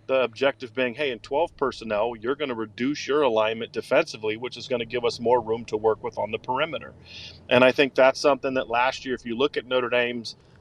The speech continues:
you know, route usage for Tommy Tremble and Brock Wright, when those guys were in the game, they were both running a pass route on less than forty percent of the snaps that they were on the field.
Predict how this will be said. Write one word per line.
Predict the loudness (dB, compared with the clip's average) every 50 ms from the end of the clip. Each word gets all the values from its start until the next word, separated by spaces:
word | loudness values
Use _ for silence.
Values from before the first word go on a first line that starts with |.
| -10 -2
you | 0
know, | 2 2 4
route | 6 6 8 8 8 6 4 0
usage | -4 -6 -6 -6 -10 -16 -14 -10
for | -8 -8
Tommy | -4 0 2 2 2 2 -2 -4
Tremble | -2 0 0 0 0 0 -2
and | -2 -2
Brock | 0 0 0 0 0 0
Wright, | 0 2 2 2 0
when | -2 -6 -4
those | -4 -4 -4 -2
guys | -2 -2 -2 -2 -4
were | -8 -8
in |
the | -8 -6
game, | -4 -4 -4 -4 -4 -4 -2
they | -2 -2
were | -2 -2 -2
both | 0 2 2 2 2 0
running | -6 -6 -6 -6 -8
a | -10
pass | -6 -2 -2 -2 -2 -4
route | -6 -6 -6 -6
on | -8 -10
less | -10 -14 -14
than | -14 -18 -20
forty | -20 -16 -8 -4 0 0 0 0 -2 -6
percent | -6 -8 -6 -2 -2 -2 0
of | 0
the | -2 -2
snaps | -4 -2 0 0 0 0 -2 -4
that | -6 -2
they | 0 0
were | 2 2 2
on | 0 0
the | -2
field. | -4 -4 -4 -2 -2 -4 -4 -6